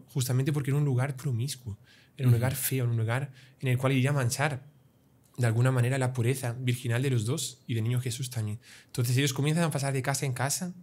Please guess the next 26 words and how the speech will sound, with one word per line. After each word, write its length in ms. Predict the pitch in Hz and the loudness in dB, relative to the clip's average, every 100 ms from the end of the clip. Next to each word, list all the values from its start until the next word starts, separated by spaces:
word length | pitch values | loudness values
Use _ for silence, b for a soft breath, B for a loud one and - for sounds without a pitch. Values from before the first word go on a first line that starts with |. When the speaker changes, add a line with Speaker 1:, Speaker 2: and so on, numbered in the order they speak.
| b b - | b b -10
Speaker 1:
y 80 | 123 | -2
como 140 | 131 | 0
está 140 | 127 | 2
escrito 280 | 127 127 135 | 0 -2 -2
también 240 | 127 127 127 | -2 0 2
en 60 | |
el 60 | 123 | 2
Evangelio, 460 | 120 123 131 160 | 0 -2 -4 -4
pues 220 | 160 127 127 | -4 -4 -2
nadie 260 | 123 143 | 0 2
los 140 | 151 123 | 2 0
recibe. 400 | 113 - 107 107 - B 107 | -2 -2 -6 -8 -16 B -6
Solo 280 | 98 123 147 | -2 0 2
en 40 | |
esa 180 | 143 147 | 2 0
Speaker 2:
Impresionantes. 20 | |
Speaker 1:
primera 280 | 143 135 127 | -2 -2 0
noche. 320 | 123 131 - 196 B B B B B B | 0 0 -4 -8 B B B B B B
Y 60 | - | -2
San 140 | 139 | 0
José 240 | 131 127 135 | 2 2 2
súper 240 | 139 151 | 2 0
afligido, 500 | 165 117 104 165 147 | 0 -2 -2 -2 0
¿no? 140 | 117 127 | 0 0
Porque 260 | 120 - | 0 0
él, 240 | 120 131 | 0 -2